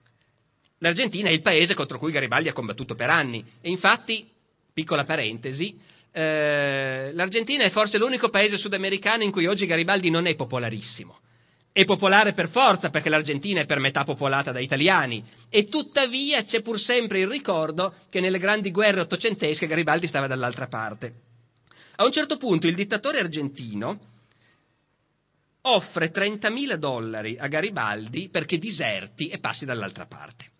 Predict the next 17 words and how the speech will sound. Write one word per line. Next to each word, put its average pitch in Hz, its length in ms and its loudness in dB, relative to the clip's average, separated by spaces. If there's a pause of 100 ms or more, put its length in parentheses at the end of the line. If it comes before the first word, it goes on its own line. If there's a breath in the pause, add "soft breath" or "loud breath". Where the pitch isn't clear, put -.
(500 soft breath)
e 190 120 0
manda 190 400 2
un 160 100 0
suo 226 180 2
inviato 175 640 0
con 247 300 -4
questo - 260 -6
incarico 160 460 -2
di 233 80 -8
fare 175 180 0
la 214 80 -4
proposta 131 400 -8
a 147 40 -8
Garibaldi. 101 600 -12 (1040 soft breath)
E 160 120 0
gli 180 140 0
dice, 156 380 -6